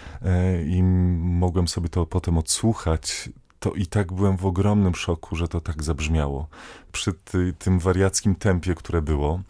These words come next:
że wszyscy tak mocno się spieli i, i nauczyli tego wszystkiego.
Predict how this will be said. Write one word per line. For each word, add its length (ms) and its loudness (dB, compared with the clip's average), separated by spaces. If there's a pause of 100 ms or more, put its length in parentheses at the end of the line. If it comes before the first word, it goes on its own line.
(420)
że 220 -2
wszyscy 340 -4
tak 140 0
mocno 340 0
się 160 -2
spieli 560 -2
i, 300 -4
i 60 -4
nauczyli 600 -2
tego 200 -2
wszystkiego. 640 -4